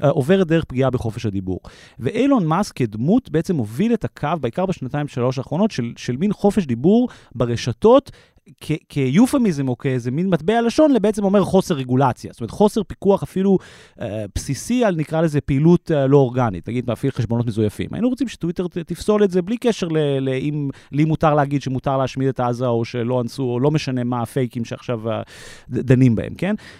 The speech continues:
ואילון מאסק, באיזה תפ-, במסגרת איזו תפיסה ליברטריאנית של פרי ספיץ', לכאורה, ב-, בעצם הסיר את כל המגבלות הטכניות שהיו על טוויטר. יותר מזה, אני אגיד, הוא בכלל מסמל איזשהו קו, ולכן ביבי פוגש אותו, ולכן ביבי גם פגש אותו בזמנו, כן?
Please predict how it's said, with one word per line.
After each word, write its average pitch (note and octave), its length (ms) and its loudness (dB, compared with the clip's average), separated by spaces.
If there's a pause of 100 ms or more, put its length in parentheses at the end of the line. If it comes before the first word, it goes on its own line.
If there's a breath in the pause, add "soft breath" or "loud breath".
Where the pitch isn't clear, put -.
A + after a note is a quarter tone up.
ואילון B3+ 400 2
מאסק, C#4 300 2
באיזה A#2+ 260 -2
תפ-, - 180 -14
במסגרת A#2 380 -2
איזו A3 160 -2
תפיסה F#3 300 -4
ליברטריאנית G#3+ 760 0
של B2+ 160 -2
פרי F#3+ 260 -4
ספיץ', - 380 0
לכאורה, C#3 520 2 (460 loud breath)
ב-, - 180 -6
בעצם G3 220 2
הסיר A3 340 0
את - 80 2
כל F3 300 2
המגבלות C#3 460 0
הטכניות C#3 520 -2
שהיו A2+ 240 0
על A2 60 -2
טוויטר. G#2 360 -8
יותר G#3 480 2
מזה, A#2+ 340 0
אני G2+ 160 -4
אגיד, G#2 220 -12 (300 loud breath)
הוא F#3+ 160 -2
בכלל D#3+ 420 -2
מסמל C#3 400 -6
איזשהו D#3 280 -6
קו, - 160 -10 (140)
ולכן - 400 -2
ביבי D#3 180 0
פוגש G#2 340 -6
אותו, D#3 260 -4
ולכן D3 320 -4
ביבי E3+ 180 0
גם E3 120 -2
פגש F3 340 -4
אותו F#3+ 240 -2
בזמנו, G3 680 0
כן? E3+ 160 -4